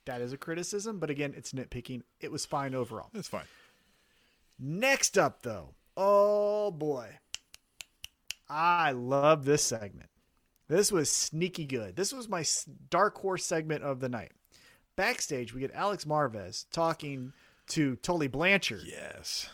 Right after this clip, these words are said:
Speaker 1: And he gets cut off, Tully Blanchard, that is, by Santana and Ortiz. And first off, Tully Blanchard looking like a magician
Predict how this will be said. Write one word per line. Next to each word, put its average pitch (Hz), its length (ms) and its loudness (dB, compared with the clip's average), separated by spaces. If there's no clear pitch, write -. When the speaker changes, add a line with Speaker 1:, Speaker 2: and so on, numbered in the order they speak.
Speaker 1:
And 110 160 -10
he 156 200 -2
gets 196 240 2
cut 127 240 -6
off, 101 420 -12
Tully 131 200 -4
Blanchard, 131 440 -4
that 110 140 -6
is, 101 260 -12
by 143 160 2
Santana 170 540 2
and 156 100 0
Ortiz. 131 680 -4
And 135 560 -4
first 226 320 4
off, 127 220 2
Tully 175 240 4
Blanchard 147 420 0
looking 139 280 -2
like 131 160 -4
a 117 40 -6
magician 117 580 -2